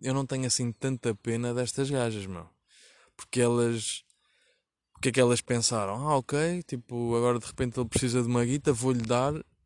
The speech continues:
ele depois paga-me de volta e nós continuamos aqui com este lifestyle de,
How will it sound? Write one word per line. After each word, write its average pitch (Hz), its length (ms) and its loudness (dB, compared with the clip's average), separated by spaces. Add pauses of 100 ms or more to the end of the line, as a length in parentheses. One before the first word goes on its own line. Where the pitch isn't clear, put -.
(240)
ele 151 140 0
depois - 260 0
paga-me 123 380 0
de 113 80 -6
volta 139 320 2
e 160 40 2
nós 160 200 -2
continuamos 151 600 -2
aqui 151 200 0
com 147 180 -2
este 135 240 -2
lifestyle 135 800 0
de, 127 480 -4